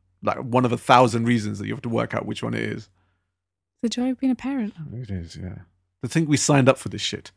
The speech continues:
Speaker 1: Um, but right, so for this half of the show, we're gonna be talking about some of the things that have been happening in the past few months that we've been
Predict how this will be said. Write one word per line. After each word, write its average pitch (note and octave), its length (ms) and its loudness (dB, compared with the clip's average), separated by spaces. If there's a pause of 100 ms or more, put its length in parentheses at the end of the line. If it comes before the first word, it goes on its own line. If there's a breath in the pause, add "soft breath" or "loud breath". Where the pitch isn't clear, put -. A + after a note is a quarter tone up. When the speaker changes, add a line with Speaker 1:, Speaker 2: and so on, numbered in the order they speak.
(600 loud breath)
Speaker 1:
Um, D3+ 400 6 (340)
but G#3+ 140 -2
right, C3 240 8
so F#3 120 6
for D3 120 2
this A#3+ 320 2
half A3+ 240 6
of D#3+ 80 -2
the D3+ 80 2
show, C#3 540 4 (580)
we're D3 200 0
gonna D4+ 120 2
be C4 80 4
talking G#3+ 300 4
about D3 200 4
some G#3 220 0
of C4 80 4
the A3+ 60 -2
things F3+ 260 2
that E3+ 60 6
have C#3 40 -2
been D3 100 0
happening C3 440 2
in A2+ 80 0
the A#2 60 2
past F#3+ 420 0
few E3 180 0
months A#2 460 0 (240 soft breath)
that C#3+ 160 4
we've D3 160 2
been D3 180 2